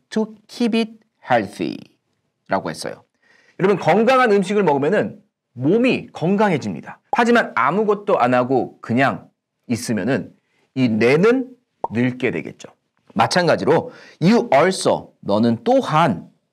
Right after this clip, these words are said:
need to exercise의 의미는 운동할 필요가 있습니다 라는 동사예요. 당신은 또한 운동할 필요가 있어요. 뭐를 운동합니까? Your brain, 너의 뇌를. by의 의미,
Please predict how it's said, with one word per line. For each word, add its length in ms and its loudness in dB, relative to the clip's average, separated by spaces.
need 360 4
to 380 -2
exercise의 1000 -6
의미는 600 -2
운동할 560 0
필요가 300 -2
있습니다 880 0
라는 260 -2
동사예요. 580 -4
당신은 400 -2
또한 400 2
운동할 340 2
필요가 260 -4
있어요. 320 -10
뭐를 360 2
운동합니까? 840 0
Your 340 2
brain, 720 -2
너의 560 0
뇌를. 580 -2
by의 460 4
의미, 360 0